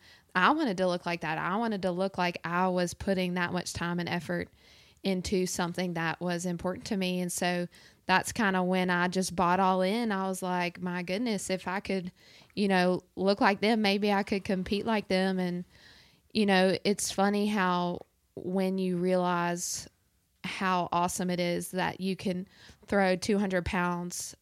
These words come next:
over your head successfully, or,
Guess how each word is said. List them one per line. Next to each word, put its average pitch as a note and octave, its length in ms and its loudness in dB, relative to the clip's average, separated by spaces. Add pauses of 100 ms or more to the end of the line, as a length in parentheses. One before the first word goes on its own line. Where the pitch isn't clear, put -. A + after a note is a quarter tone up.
over F#3 220 2
your F3 180 -2
head F#3 400 -2 (200)
successfully, F3+ 840 -2
or, D#3+ 240 -4